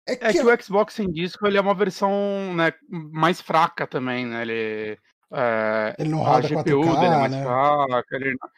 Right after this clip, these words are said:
Speaker 2: ele é focado em mil quatrocentos e quarenta P, né? Ou dois K. Né? O, o Play cinco, a versão com disco e sem disco, a única diferença é o disco. O que eu, me faz teorizar que talvez não é que a versão sem disco é cem dólares mais barato,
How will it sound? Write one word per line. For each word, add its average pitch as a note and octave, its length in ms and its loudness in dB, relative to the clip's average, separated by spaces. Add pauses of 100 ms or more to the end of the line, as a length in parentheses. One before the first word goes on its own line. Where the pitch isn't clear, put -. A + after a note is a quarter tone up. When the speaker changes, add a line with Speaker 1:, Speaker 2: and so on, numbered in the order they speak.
(140)
Speaker 2:
ele C#3+ 120 0
é C#3 40 2
focado D3 520 2
em B2+ 680 -2
mil C3 160 -4
quatrocentos D3 280 -6
e - 40 -20
quarenta C3 260 -2
P, D#3+ 320 2
né? D3+ 240 -2 (240)
Ou A2+ 220 -6
dois A#2+ 340 -4
K. C#3 320 2 (440)
Né? C#3 200 0
O, D3+ 160 2 (100)
o D#3+ 100 -2
Play F3 480 -2
cinco, G3+ 600 -2
a - 20 2
versão E3+ 340 -2
com F3+ 140 -2
disco F3 220 -6
e - 20 -12
sem F3+ 160 -4
disco, F#3+ 460 -10
a G3 100 2
única A3 380 2
diferença A3+ 680 0
é G3+ 80 0
o B3 80 4
disco. F3+ 480 -6 (320)
O D#3+ 100 -4 (140)
que D#4 360 4
eu, C4 300 2
me G#3+ 160 2
faz G#3 380 2
teorizar F#3 600 0
que G#3+ 160 -12
talvez F3 420 -2
não F#3+ 100 -2
é G#3 80 0
que A#3+ 80 -4
a B3 40 -2
versão G#3 340 -4
sem F#3 220 -4
disco E3+ 260 -8
é E3 40 -6
cem E3+ 200 -6
dólares D3+ 320 0
mais D3 160 -4
barato, C3+ 500 0